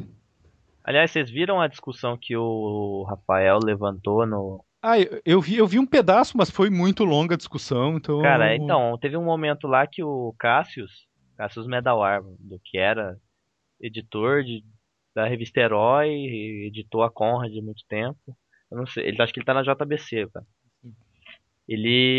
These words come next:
Speaker 1: ele é um cara que tá envolvido na cena do, dos quadrinhos, de, de mangá, desde os primórdios do, do começo do universo, aqui no Brasil.
Speaker 2: Uhum.
Speaker 1: E ele tava falando, ele tava
Speaker 2: <laughs>
Speaker 1: falando
Speaker 2: Começo
Speaker 1: um pouco
Speaker 2: do uni-,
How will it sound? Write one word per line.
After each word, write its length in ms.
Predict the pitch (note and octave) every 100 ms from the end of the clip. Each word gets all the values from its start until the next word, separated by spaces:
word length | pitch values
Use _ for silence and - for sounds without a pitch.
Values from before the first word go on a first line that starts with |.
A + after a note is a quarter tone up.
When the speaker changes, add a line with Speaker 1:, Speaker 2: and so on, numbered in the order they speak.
| C3
Speaker 1:
ele 80 | B2+
é 20 |
um 60 | C3+
cara 260 | C#3+ C#3+
que 140 | - A3
tá 220 | - F3+
envolvido 440 | F#3 G3+ D3 E3
na 140 | F3+ E3+
cena 420 | - B2 C#3+ F3
do, 140 | C#3+
dos 300 | B2+ A#2+ A2+
quadrinhos, 640 | - B2 A2 A2+ D#3+ D#3+ A#2
de, 300 | A2+ A2+ G#2+
de 200 | G#2 G2+ G2+ _ _
mangá, 680 | G#2+ A#2 A2 A2+ D#3 E3 D3
desde 340 | A#2+ B2+ E3+ G3
os 100 | G3+
primórdios 600 | G#3 F3+ C#3+ E3+ F3+ F#3
do, 260 | E3+ E3
do 60 | D3+
começo 560 | - C#3+ B2+ D3+ - D#3+
do 160 | D3+ C#3+
universo, 580 | C#3 C3+ A2 G#2+ E3 - _ _ -
aqui 180 | G#2+
no 80 | C3
Brasil. 380 | A#2+ A#2 G#2 D3 - _ _ _ _ D3
Speaker 2:
Uhum. 240 | B2+ A2+
Speaker 1:
E 140 | A#2 D3
ele 160 | D3
tava 220 | F3 E3+ F3+
falando, 480 | F#3+ F3+ F3+ F3+ F#3
ele 120 | F3
tava 160 | F3
Speaker 2:
<laughs> 40 | F3+
Speaker 1:
falando 200 | G3+ C#3+
Speaker 2:
Começo 260 | F#3+ -
Speaker 1:
um 40 | F#3+
pouco 160 | G#3 C#3+
Speaker 2:
do 40 |
uni-, 120 | F3